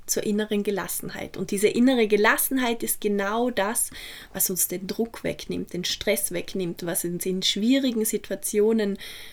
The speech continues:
viel gelassener und balancierter handeln lässt. Und deshalb ist es so etwas Tolles,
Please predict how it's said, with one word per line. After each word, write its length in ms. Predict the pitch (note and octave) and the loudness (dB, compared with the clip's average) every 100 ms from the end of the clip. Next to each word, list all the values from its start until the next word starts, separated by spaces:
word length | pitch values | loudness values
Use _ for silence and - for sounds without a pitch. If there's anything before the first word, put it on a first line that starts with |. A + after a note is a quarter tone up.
| - | -16
viel 580 | - - A#3 B3 B3 A#3 - - - - - | -8 0 2 4 2 -2 -8 -20 -18 -6 -2
gelassener 640 | G3 F3+ A#3 - G#3 G3+ | 2 2 2 2 0 0
und 140 | G3 F#3 | -2 -2
balancierter 800 | F#3 F#3 F3+ - G#3+ - G3 - | -2 -2 -4 0 0 0 -6 -2
handeln 360 | F#3 F#3 F#3 | -2 -2 -4
lässt. 380 | F#3 F3+ - - | -6 -6 -8 -8
Und 160 | F#3+ F#3+ | -4 0
deshalb 320 | F#3+ G3+ G3 | 0 0 -2
ist 140 | G3 | -2
es 240 | F#3 - - | -2 0 2
so 360 | G3+ G#3 A3+ - - - - - - - - - - - - - | 4 4 2 -4 -18 -18 -16 -16 -18 -18 -20 -20 -20 -20 -20 -10
etwas 400 | G3 - - - | -10 -4 -4 -4
Tolles, 720 | - D#4+ C#4 G#3 G#3+ - | 0 4 6 4 2 -4